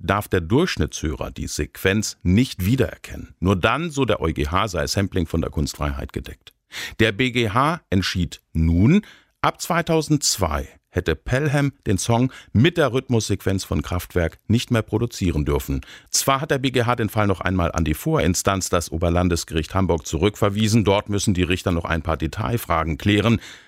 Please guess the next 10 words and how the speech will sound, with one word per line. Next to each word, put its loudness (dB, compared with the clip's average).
All 0
das -2
wird 0
am 0
wesentlichen 2
Ergebnis 0
aber 0
nichts -8
mehr -2
ändern. -4